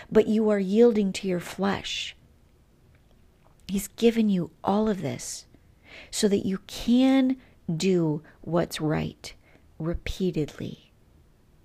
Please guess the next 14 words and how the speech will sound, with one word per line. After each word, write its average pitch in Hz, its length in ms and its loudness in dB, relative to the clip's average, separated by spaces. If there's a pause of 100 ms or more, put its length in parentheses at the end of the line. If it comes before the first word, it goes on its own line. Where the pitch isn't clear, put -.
(120)
That's - 220 -8
how 190 100 -6
you 196 160 0
walk 180 340 -6
in 175 140 -4
righteousness. - 880 -10 (600)
That's 165 180 -6
how 202 120 -2
you 202 160 0
pull 202 260 -4
him 185 260 -2
near 175 380 -4 (280)
and 180 120 0
you 170 80 -2